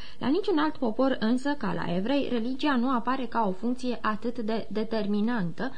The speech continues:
invocată fiind mereu în viața, obiceiurile și normele de comportament, în politica lor, în dreptul și morala, în literatura și arta lor. Cultura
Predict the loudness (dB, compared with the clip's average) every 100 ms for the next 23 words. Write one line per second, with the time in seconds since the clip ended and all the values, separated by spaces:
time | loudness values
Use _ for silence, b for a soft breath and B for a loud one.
0 | B B B 4 6 6 4 2 2 2
1 | 0 0 0 4 4 4 4 4 4 4
2 | 4 4 2 2 2 2 0 0 4 4
3 | 4 4 4 2 4 4 6 6 4 4
4 | 2 2 4 2 2 4 4 2 0 B
5 | B 4 6 6 4 4 2 2 4 4
6 | 2 2 4 4 4 2 2 2 4 4
7 | 4 2 0 -2 B B 2 4 6 4
8 | 4 2 2 2 2 0 0 2 0 0
9 | 0 -2 -4 -6 -6 B B B B -2
10 | 2 4